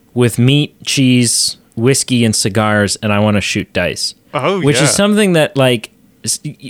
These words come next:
Speaker 1: a young adult living in the twenty-first century, I don't think I thought I would ever, like,
Speaker 2: Say?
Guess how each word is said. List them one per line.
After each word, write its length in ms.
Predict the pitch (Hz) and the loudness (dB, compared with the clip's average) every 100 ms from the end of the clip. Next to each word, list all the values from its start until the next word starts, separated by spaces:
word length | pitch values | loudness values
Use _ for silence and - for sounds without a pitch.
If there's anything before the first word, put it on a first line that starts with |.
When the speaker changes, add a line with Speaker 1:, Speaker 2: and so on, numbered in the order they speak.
| - - | -18 -8
Speaker 1:
a 80 | 139 | -2
young 320 | 135 135 139 | 0 2 2
adult 340 | 139 123 123 113 | 2 2 0 2
living 240 | 120 123 | 0 2
in 80 | 120 | 2
the 60 | 110 | 0
twenty-first 520 | - 120 107 113 - | 0 -2 -2 -2 -2
century, 360 | 104 104 120 107 | -2 -2 -2 0
I 100 | 107 | -2
don't 400 | - 110 110 - | -2 -2 -2 -6
think 360 | - 117 104 | -4 -2 -2
I 180 | 92 98 | -2 -4
thought 300 | 101 98 95 | -4 -4 -2
I 100 | 98 | -2
would 120 | 95 95 | 0 0
ever, 420 | 90 95 92 - - | -2 -2 -4 -6 -6
like, 300 | 101 87 - - | -6 -6 -14 -12
Speaker 2:
Say? 440 | - 127 101 131 | -6 -6 -6 -8